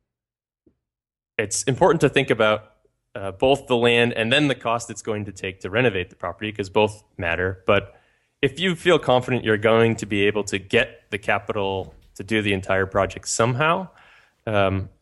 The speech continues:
then the first step is to just try to get the land secured, because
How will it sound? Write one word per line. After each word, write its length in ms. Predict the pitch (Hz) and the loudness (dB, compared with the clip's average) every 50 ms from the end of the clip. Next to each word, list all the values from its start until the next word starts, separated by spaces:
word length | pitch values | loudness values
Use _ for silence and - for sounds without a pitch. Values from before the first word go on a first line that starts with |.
| _ _ _ _ _ | _ _ _ _ _
then 260 | 123 110 120 113 117 | 0 2 4 4 4
the 60 | 117 | 4
first 280 | 113 - 143 139 131 - | 2 2 2 0 0 0
step 220 | - 113 101 - | -2 -2 -2 -2
is 100 | 110 - | -6 -10
to 80 | - - | -10 -10
just 260 | - - 104 - - | -8 -8 -8 -8 -6
try 140 | - 107 95 | -6 -4 -4
to 60 | 92 | -4
get 180 | 85 95 - - | -6 -8 -10 -10
the 80 | 101 | -10
land 280 | 90 85 85 82 85 85 | -10 -8 -8 -8 -8 -8
secured, 460 | - 110 - - 95 85 82 80 - | -8 -10 -10 -8 -6 -6 -6 -6 -4
because 460 | - 101 - - 98 95 92 92 - | -6 -2 2 2 2 2 2 -2 -6